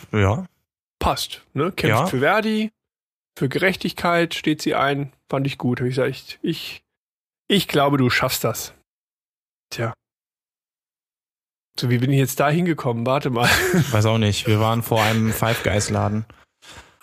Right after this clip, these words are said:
Speaker 2: <laughs> Nein, du, wir, wir waren eben noch genau beim, beim sprachlichen, äh, Problem, d-, dass quasi,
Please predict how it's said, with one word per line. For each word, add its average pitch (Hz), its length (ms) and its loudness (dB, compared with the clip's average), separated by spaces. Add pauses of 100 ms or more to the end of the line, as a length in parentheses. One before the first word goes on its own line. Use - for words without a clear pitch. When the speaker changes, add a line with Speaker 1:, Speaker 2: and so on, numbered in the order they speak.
(280)
Speaker 2:
<laughs> - 1500 -4
Nein, 175 280 0 (260)
du, 170 80 -4
wir, 151 260 0
wir 151 120 -2
waren 165 200 2
eben 175 160 0
noch 175 160 -2
genau 170 220 0
beim, 156 200 2
beim 151 160 0
sprachlichen, 180 840 0
äh, 160 340 2
Problem, 156 580 0
d-, - 140 2
dass 160 220 0
quasi, 151 400 2